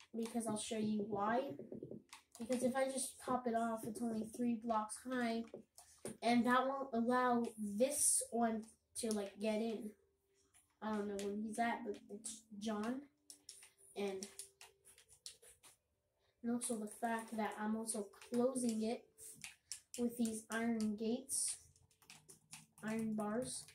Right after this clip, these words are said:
which will only allow it two blocks. So I might have to make it six blocks tall to make it five, you know, because I'm already placing one block down. I'll show you what I mean right now because you actually have to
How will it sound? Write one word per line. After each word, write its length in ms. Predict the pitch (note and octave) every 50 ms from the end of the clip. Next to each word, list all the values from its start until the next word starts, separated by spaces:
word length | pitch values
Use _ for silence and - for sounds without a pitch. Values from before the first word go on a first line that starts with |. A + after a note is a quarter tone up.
| _ - - - - _ _ - - - - - - - - - - - _ _
which 300 | - - A3 A3+ A3+ - - B3
will 120 | A3+ A3
only 240 | A3 A3+ A#3 A#3+ A#3
allow 300 | A3+ A3+ A3+ A3+ A3+ A3+
it 80 | G#3+ - - -
two 300 | - - D4 C#4+ C4 A3+ -
blocks. 560 | A#3 G#3+ G#3+ - - - - - - - - - - -
So 280 | - - - B3 A#3+ A#3
I 80 | A#3
might 260 | A#3 A#3+ B3 C4 B3+
have 160 | C4+ C4+ C4 -
to 60 | C4
make 220 | B3+ B3 B3 -
it 120 | - - - - - - - _ _ - - - - - F#3+ -
six 380 | - - - C4 B3 - - - A#3+
blocks 460 | A#3+ A#3 A3+ A3+ A3+ - - - - -
tall 360 | B3 A#3 A#3 A#3 A#3 A#3+ A#3+ A#3+ - -
to 60 | A#3+ A#3
make 260 | A3+ G#3+ G#3 - A#3
it 180 | G#3 - - - -
five, 300 | A#3+ A#3 A3 G#3+ G#3+ G#3+
you 160 | A3+ A3 A3+ A#3
know, 120 | B3 C4+ C#4+ - - - - -
because 260 | A#3+ A3 - A#3 A3 A3
I'm 160 | A3 A3 A3
already 300 | A3 A3 A3 A3+ A3+ A3 -
placing 380 | A#3 A3+ - - A#3 A3 A3
one 220 | A3 A3 G#3+ G#3+ G#3+
block 220 | A#3 A3 A3 G#3+ - _ -
down. 320 | A3+ A3 A3 G#3+ G#3+ G3 - - - - - - - - - - - - - - - - - - C4
I'll 100 | B3+ C4+
show 180 | C4+ - E4 D#4+
you 200 | D#4+ D#4 D#4 D#4
what 120 | D4+ D4
I 100 | C#4 C4
mean 440 | A#3+ A#3+ B3 B3+ B3+ B3+ C4 C4 B3 - - - - A3+
right 220 | A3+ A3+ G#3+ G#3+
now 320 | G#3+ A3 A3+ A#3 A#3 A#3+ A#3
because 380 | A3+ A3 A3 - A3 G#3+ G#3+ G#3+ - _ _ - -
you 100 | G3+ G#3
actually 380 | A3 A#3 A#3+ - - A#3 A3+ A3+
have 140 | A#3 A3+ -
to 100 | -